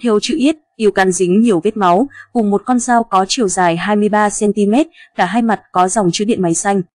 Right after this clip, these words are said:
Song song với công tác khám nghiệm, hoạt động nắm tình hình vụ án được triển khai bởi lực lượng điều tra hình sự và công an huyện Thăng Bình.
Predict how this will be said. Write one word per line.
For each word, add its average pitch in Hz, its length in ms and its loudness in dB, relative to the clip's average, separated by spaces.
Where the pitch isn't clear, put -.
Song 196 180 -6
song 185 300 -2
với 185 120 0
công 208 180 0
tác 254 200 -2
khám 208 200 -2
nghiệm, 254 200 2
hoạt 226 140 0
động 226 180 0
nắm 220 200 0
tình 269 140 0
hình 202 260 2
vụ 226 120 0
án 196 320 0
được 240 180 0
triển 180 240 -2
khai 220 280 -2
bởi 190 260 2
lực 190 200 0
lượng 214 240 0
điều 202 180 2
tra 226 180 -2
hình 208 200 2
sự 196 360 -2
và 180 60 -4
công 196 200 -4
an 185 200 0
huyện 208 220 0
Thăng 202 180 -2
Bình. 180 220 2